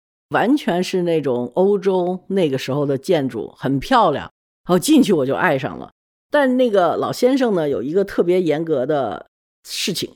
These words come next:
老先生说：“我爸爸是第一代跟着新四军到上海的，这个房子呢是政府分给我爸爸的。那么我爸爸去世之后呢，我就住在里头。”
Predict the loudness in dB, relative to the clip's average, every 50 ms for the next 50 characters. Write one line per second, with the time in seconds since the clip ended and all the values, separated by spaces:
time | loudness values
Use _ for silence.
0 | _ _ _ _ _ _ _ _ _ _ _ _ -4 -4 0 0 2 2 2 2
1 | 0 0 2 2 2 2 0 0 0 0 0 2 2 0 -4 -6 _ _ _ _
2 | _ _ -20 -8 -4 -2 -2 -2 -2 -6 -10 -14 _ _ _ _ _ -6 -4 -4
3 | -4 -4 -6 -8 _ _ _ _ -4 -2 -2 -2 -2 -2 -2 -2 -2 -2 -4 -4
4 | -2 -2 -2 -4 -6 _ -6 -6 -4 -2 -2 -4 -4 -6 -10 -10 -12 -14 -14 -4
5 | -2 -2 -2 0 -2 -4 -4 -4 -4 -2 0 0 0 0 -2 -4 -8 -10 -4 -2
6 | -2 -2 -2 -6 -8 -4 -2 -2 0 0 0 -2 -2 -4 -6 -2 -2 -2 -2 -2
7 | -4 -10 -14 -20 _ _ _ _ _ _ _ _ _ _ 0 2 2 4 2 2
8 | 2 2 2 2 2 0 -2 -4 -6 -4 -4 -6 -4 -4 -4 -2 -2 -2 -2 -2
9 | -4 -4 -4 -6 -8 -8 -8 -6 -4 -2 -2 -2 -2 -4 -8 -12 -14 -16 -16